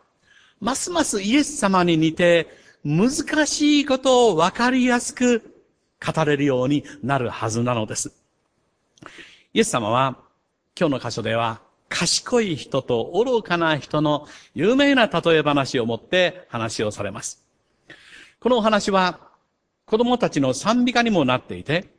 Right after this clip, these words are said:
私も子供たちの集会で一体何回どれだけ歌い踊ったか知れないんですが、最近の教会で特に山本美代さんが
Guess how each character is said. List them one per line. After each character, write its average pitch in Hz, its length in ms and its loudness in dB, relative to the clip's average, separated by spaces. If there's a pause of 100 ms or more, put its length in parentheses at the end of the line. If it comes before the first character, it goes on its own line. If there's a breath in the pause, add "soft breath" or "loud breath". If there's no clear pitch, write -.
(680)
私 - 220 -6
も 175 260 2
子 156 120 -8
供 139 200 0
た 127 120 -4
ち - 100 -8
の 113 80 -4
集 120 240 -4
会 123 240 -2
で 123 120 -4
一 120 80 -8
体 117 260 -2
何 143 240 0
回 123 260 0
ど 123 100 -2
れ 170 60 0
だ 175 120 0
け 139 100 0
歌 127 260 0
い 117 180 -4 (160 loud breath)
踊 139 300 0
っ - 20 -20
た 117 140 -4
か 104 140 -4
知 - 100 -6
れ 131 120 0
な 135 120 0
い 123 80 -2
ん 113 60 -4
で 104 80 -4
す - 100 -10
が、 120 180 -2 (920)
最 - 180 -10
近 139 220 -2
の 135 360 -4 (600 soft breath)
教 113 180 -6
会 113 180 -4
で 110 340 -4 (180)
特 113 160 -6
に - 320 -10 (1160)
山 117 180 -2
本 113 200 -2
美 123 120 0
代 120 80 0
さ 113 120 -4
ん 107 80 0
が 107 240 -2